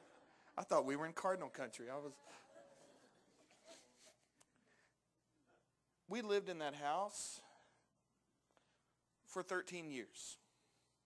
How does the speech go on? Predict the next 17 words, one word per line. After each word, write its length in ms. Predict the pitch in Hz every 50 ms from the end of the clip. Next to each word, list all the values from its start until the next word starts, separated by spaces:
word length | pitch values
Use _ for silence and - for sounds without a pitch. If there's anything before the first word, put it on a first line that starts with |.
| _ _ _ _ _ _ _ _ _ _ _ _ _ - - - _ _ _ _ _ _ _ _ _ _ _ _ _ _ _ _ _ _ _ _ -
And 80 | 165 190
I 80 | 226
remember 520 | 247 226 202 190 196 196 196 175 185 185 180
the 140 | 139 147
summer 380 | 143 - - 180 180 180 170 160
before 640 | 135 127 120 - - - 175 156 127 120 123 127 123 - - _ _ _ _ _ _ _ _ _ _ _ _ _ _ _ _ _ _ _ _ _ _ _ _ _ _ _ _ _ _ _ _ _ _ _ _ _ _ _ _ _ _ _ _ _ _ _ _ _
we 160 | - 131 127 127
moved 320 | 127 127 127 135 135 127
out, 220 | 120 110 107 110 - - _ _ - - _ _ _ _ _ _ _ _ _ _ _ - - - - - - _ _ _ _ _
I 140 | 170 196 202
decided 720 | 170 147 - - - 190 180 190 175 139 131 135 - -
to 80 | - 143
do 220 | 135 156 170 180
something 420 | - - 135 123 117 - 127 123 120
about 300 | 120 127 131 131 127 135
that 120 | 127 127
ivy. 380 | 139 143 147 131 104 95 92